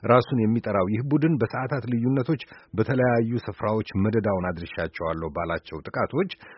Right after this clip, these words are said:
ቢያንስ ሃያ ስድስት ሰው ተገድሏል። ጥቃቶቹ ኢላማ ያደረጉት አንድ በአካባቢው የሚገኝ ወታደራዊ መደብንና የፖሊስና ወታደራዊ መኮንኖች የሚኖሩበትን አልአሪሽ የሚባል ከተማ ውስጥ የሚገኝን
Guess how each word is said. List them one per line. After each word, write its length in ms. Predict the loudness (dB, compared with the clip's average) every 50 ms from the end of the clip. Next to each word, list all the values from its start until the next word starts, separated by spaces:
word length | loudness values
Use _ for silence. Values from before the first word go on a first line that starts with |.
| -12
ቢያንስ 300 | -2 2 2 2 2 0 -4 -4
ሃያ 220 | -2 -2 0 0 -4 -4
ስድስት 360 | -6 -8 -8 -8 -12 -14 -14 -12
ሰው 160 | -10 -10 -10
ተገድሏል። 520 | -8 -6 -6 -6 -6 -4 -2 -2 -2 -2 -6 -12 -18 -20 -20 -20 -16
ጥቃቶቹ 420 | -8 -2 -2 0 0 0 -4 -2 -2 -2
ኢላማ 300 | 0 2 2 2 2 2
ያደረጉት 520 | 2 2 2 0 0 0 0 -2 -2 -4 -4 -2
አንድ 160 | 0 0 0 0
በአካባቢው 680 | -2 -2 -4 -4 -4 -4 -6 -4 -2 -2 -2 -2 -4 -2
የሚገኝ 460 | -2 -4 -4 -4 -6 -4 -4 -4 -2 -2
ወታደራዊ 540 | -4 -4 -6 -6 -4 -4 -2 0 0 0 0 0
መደብንና 540 | -2 -2 -2 -2 -2 -2 -2 0 0 2 4 2 2 0 -2 -16 -20 -12 -2
የፖሊስና 560 | -2 -2 0 2 0 0 0 -2 -2 -2 0 0 0
ወታደራዊ 520 | -2 -2 -2 -4 -2 -2 -2 0 0 0 0 -2
መኮንኖች 460 | -2 -4 -4 -4 -4 -2 -4 -6 -6 -8
የሚኖሩበትን 720 | -8 -8 -6 -6 -6 -6 -6 -6 -6 -6 -6 -6 -6 -8 -6 -6
አልአሪሽ 420 | -8 -8 -4 -4 -4 -4 -4 -6
የሚባል 480 | -6 -6 -6 -6 -8 -6 -4 -4 -4 -4
ከተማ 280 | -6 -12 -14 -10 -8 -8 -6
ውስጥ 200 | -8 -8 -10 -12
የሚገኝን 600 | -10 -10 -8 -8 -8 -8 -6 -2 0 2 0